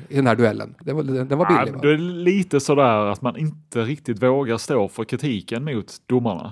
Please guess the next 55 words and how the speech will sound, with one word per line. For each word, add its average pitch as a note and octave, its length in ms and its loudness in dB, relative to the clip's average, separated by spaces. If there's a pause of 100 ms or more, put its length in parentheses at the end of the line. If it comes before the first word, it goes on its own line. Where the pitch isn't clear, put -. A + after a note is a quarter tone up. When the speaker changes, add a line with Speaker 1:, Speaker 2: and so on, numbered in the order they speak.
Speaker 1:
Mm. A#2+ 320 0
Speaker 2:
Utan A2+ 180 -6
man, A2+ 180 -2
det B2 60 2
är B2+ 40 4
liksom B2+ 220 0
lite B2+ 180 -4
förtäckt - 680 -4
kritik. B2+ 400 -2 (320)
Speaker 1:
<laughs> - 300 -8
Speaker 2:
Så, A2 240 2 (180)
Speaker 1:
Ja. A#2 200 2
Speaker 2:
att B2 40 4
nu D#3 100 6
ska D#3 120 0
vi D#3 100 6
markera D#3+ 520 6
här C#3+ 240 4
Speaker 1:
Ja. F#2+ 40 0
Speaker 2:
att A#2+ 160 -2
vi A#2 60 0
tycker A2+ 260 -4
att F#2+ 80 -6
domaren A2+ 300 -2
gjorde G#2+ 340 2
en G#2+ 80 -6
Speaker 1:
Mm. C3 120 -4
Speaker 2:
svag A2 220 0
Speaker 1:
Vi C#3+ 140 4
sitter C#3 80 0 (100)
Speaker 2:
insats. D3 100 2
Speaker 1:
här C#3+ 100 4
och C3 60 0
funderar D#3+ 340 2
på C3+ 100 -2
det. A2 240 -6
Speaker 2:
<laughs> G3+ 140 2 (1400)
Speaker 1:
Vi D3 200 6
och C3 60 2
gula B2+ 240 0
gubben. A2+ 320 0 (1700)
Speaker 2:
Ja, A#2 440 0
nej, C#3 180 4
vi C#3 120 8
får C3 160 0
väl C#3+ 180 4
bara F3 160 6
vänja C#3+ 300 2
oss. G#2 140 0
Det C3 280 4
lär C3+ 220 4
ju D3+ 60 6
inte D3+ 120 -2
bli F3 140 6
mindre. G#2 460 0